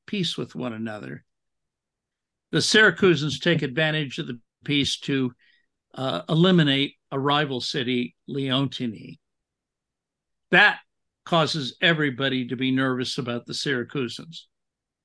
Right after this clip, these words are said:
and it causes them to be more open to the Athenians sending a large force. But the force that the Athenians actually send is a hundred thirty-four triremes,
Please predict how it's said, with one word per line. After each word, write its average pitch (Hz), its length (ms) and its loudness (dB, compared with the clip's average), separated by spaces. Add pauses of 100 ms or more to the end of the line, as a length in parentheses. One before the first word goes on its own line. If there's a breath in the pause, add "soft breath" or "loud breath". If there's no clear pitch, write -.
(400)
and 143 140 2
it 139 80 -2
causes 165 420 2
them 143 220 0
to 135 80 -4
be 135 160 0
more 135 420 -2
open 160 560 0 (800)
to 160 140 0
the 151 200 2
Athenians 151 560 2
sending 147 320 0
a 131 60 -2
large 127 340 -2
force. - 540 -8 (1800 soft breath)
But 170 160 0
the 147 100 -4
force 233 380 4
that 170 220 0
the 160 160 0
Athenians 143 640 -4 (120)
actually 170 540 0
send 110 500 -6 (800)
is 135 220 0
a 143 80 -2
hundred 156 460 2
thirty-four 151 1080 0 (280)
triremes, 98 760 -8